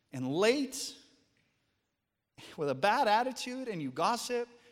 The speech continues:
and you're checking Facebook forty times a day and playing Candy Crush, you're gonna hurt your witness. You will shut down opportunities to be used by God.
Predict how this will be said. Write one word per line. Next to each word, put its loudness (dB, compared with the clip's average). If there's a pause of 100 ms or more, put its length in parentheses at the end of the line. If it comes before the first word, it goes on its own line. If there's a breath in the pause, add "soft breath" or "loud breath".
(120)
and -6
you're -6
checking -8
Facebook -8
forty -8
times -8
a -10
day -8 (320 loud breath)
and -8
playing -8
Candy -8
Crush, -10 (460 soft breath)
you're -8
gonna -2
hurt -6 (360 soft breath)
your -2
witness. -2 (1160)
You -4
will -4
shut 0
down 0
opportunities -6 (1900)
to -8
be -4
used -4
by -6
God. -10